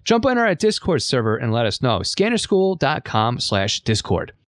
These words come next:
Before we wrap up this week's podcast, I wanna take a minute here to thank all of our Patreon supporters. Alan Gonzalez, Arthur Alchak, Arthur Heron, Bill Kay, Bob Robs, Bob Middleton, Brandon Sammons, Brian Arsenal, Brian King, Chris Paris, Classic Hank,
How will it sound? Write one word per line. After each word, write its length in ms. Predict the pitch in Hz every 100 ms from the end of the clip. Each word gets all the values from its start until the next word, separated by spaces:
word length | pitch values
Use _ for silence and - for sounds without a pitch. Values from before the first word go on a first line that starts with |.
| _ _ _
Before 280 | 139 - 202
we 80 | 190
wrap 260 | 190 180
up 80 | 196
this 160 | 185 196
week's 140 | 175
podcast, 600 | 196 202 185 202 196 -
I 80 | 113
wanna 240 | 139 226 233
take 260 | 190 190
a 100 | -
minute 280 | 135 220 233
here 200 | 131 127
to 120 | 127
thank 340 | - 175 180 - -
all 220 | 180 262
of 80 | 160
our 140 | 107
Patreon 560 | - 151 135 156 147 139
supporters. 640 | - 151 127 85 76 - - _ _
Alan 260 | 127 165 240
Gonzalez, 480 | 247 190 196 254 - -
Arthur 300 | 147 156 -
Alchak, 600 | 107 147 - 135 95 -
Arthur 260 | 123 131 127
Heron, 460 | 117 147 135 104
Bill 240 | 92 127 143
Kay, 460 | - 131 123 95
Bob 380 | 87 90 98 98
Robs, 380 | 98 107 101 -
Bob 320 | - 104 110
Middleton, 540 | 104 127 117 120 95
Brandon 340 | 85 104 135 170
Sammons, 540 | - 123 151 156 92
Brian 420 | - 107 131 196
Arsenal, 680 | 160 151 - 127 85 87 - -
Brian 340 | 104 120 127
King, 360 | - 123 113 87
Chris 240 | 139 -
Paris, 420 | - 160 180 120
Classic 560 | - - 107 120 - 147
Hank, 480 | - 110 104 -